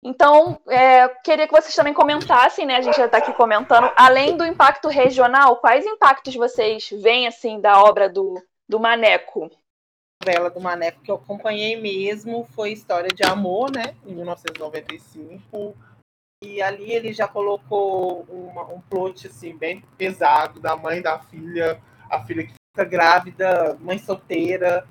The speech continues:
Speaker 2: e ela é muito suportável, a Joyce. O pessoal que já viu essa novela vai saber de que que eu tô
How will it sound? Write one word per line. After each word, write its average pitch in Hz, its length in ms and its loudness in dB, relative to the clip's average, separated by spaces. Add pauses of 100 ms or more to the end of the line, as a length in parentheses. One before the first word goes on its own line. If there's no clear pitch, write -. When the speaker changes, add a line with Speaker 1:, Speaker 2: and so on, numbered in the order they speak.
(280)
Speaker 2:
e 196 40 0
ela 190 100 4
é 214 60 4
muito 214 400 0
suportável, 180 560 -2
a 180 80 0
Joyce. 175 680 -4 (120)
O - 20 -20
pessoal 175 400 0
que 196 100 -16
já 180 160 -2
viu 170 120 -10
essa 170 120 -12
novela 156 300 -4
vai 151 100 -8
saber 170 320 -8
de - 140 -20
que 175 80 -20
que - 80 -18
eu 160 40 -14
tô 160 140 -10